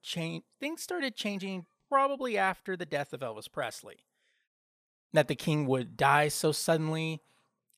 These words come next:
and they denied it so much that they held out hopes that he could,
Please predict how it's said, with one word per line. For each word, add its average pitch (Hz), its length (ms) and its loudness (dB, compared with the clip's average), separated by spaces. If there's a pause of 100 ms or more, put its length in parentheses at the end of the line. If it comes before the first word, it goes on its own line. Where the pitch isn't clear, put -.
and 127 520 0
they 127 120 0
denied 127 420 2
it 143 100 -2
so 160 240 0
much 156 280 0
that 123 120 -2
they 135 100 -8
held 123 260 0
out 110 160 4
hopes - 440 -2
that 127 200 4
he 123 80 -2
could, 113 400 -6